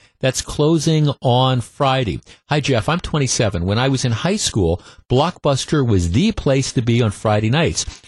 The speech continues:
I have a lot of memories hanging out with my friends and going to the Blockbuster to grab movies or video games. It was awesome. I miss it. Hopefully they're gonna bring it back someday. I, no, I think this is one where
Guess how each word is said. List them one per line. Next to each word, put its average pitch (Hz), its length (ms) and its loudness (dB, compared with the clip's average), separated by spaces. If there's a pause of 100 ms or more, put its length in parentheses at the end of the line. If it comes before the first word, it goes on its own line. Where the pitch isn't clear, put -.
I 110 60 4
have 107 80 2
a 107 40 0
lot 120 240 2
of 143 80 -2
memories 127 380 0
hanging 131 320 -2
out 120 140 0
with - 140 -4
my 104 140 0
friends 117 560 0 (280)
and 107 200 2
going 127 280 2
to 131 80 2
the 107 100 0
Blockbuster 117 720 0
to 98 100 0
grab 110 440 0
movies 131 480 2
or 104 60 2
video 131 340 0
games. 117 420 -2 (220)
It 139 140 -2
was 135 180 0
awesome. 139 540 0
I 110 100 0
miss 139 300 0
it. 143 260 -4 (220)
Hopefully 147 380 0
they're 117 120 0
gonna 113 160 0
bring 120 240 0
it 110 120 -2
back 131 260 -2
someday. 104 680 0
I, 127 200 -2
no, 170 280 2
I 151 120 2
think 196 240 -2
this - 180 -2
is 156 160 -2
one 143 240 2
where 123 260 2